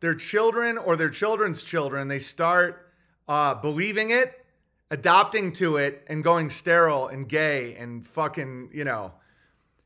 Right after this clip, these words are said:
Interesting that God broke us into groups and now we do it on our own. So much infighting instead of trying to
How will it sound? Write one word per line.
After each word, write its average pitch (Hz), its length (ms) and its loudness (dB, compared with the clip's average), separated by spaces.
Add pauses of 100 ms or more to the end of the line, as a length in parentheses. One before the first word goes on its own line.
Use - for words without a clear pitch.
(120)
Interesting 196 500 -4
that 185 80 -4
God 165 320 2
broke 156 280 0
us 135 120 -4
into 147 220 -4
groups 160 480 -4
and 131 220 -10
now 139 280 0
we 143 160 -4
do 139 280 -4
it 139 140 -4
on 127 180 -6
our 120 180 -6
own. 147 360 -4
So 147 140 -8
much 139 300 -6
infighting 143 600 -6
instead 127 320 -6
of 117 80 -10
trying 135 300 -6
to 120 200 -4